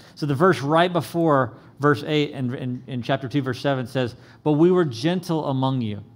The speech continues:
like a nursing mother taking care of her own children." A couple verses later in, in two eleven through twelve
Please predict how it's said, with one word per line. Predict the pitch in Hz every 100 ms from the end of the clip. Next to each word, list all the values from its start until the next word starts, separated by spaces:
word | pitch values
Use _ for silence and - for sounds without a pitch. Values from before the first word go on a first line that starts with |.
| _ _ _
like | 139 135
a | 139
nursing | 143 160 175 175 180 165
mother | 156 151 127 98 101 - -
taking | - 151 151 120
care | - 143 151 151 147 - _ -
of | 143 117
her | 131 147
own | 143 135
children." | - 131 113 107 104 - _ _ _ _ _ _ _
A | _ _ -
couple | 143
verses | 139 151 147 117
later | 139 143 143 147
in, | 131 120 123
in | 123 113
two | - 151 147
eleven | 143 123 131 139 120
through | 123
twelve | - 151 139 110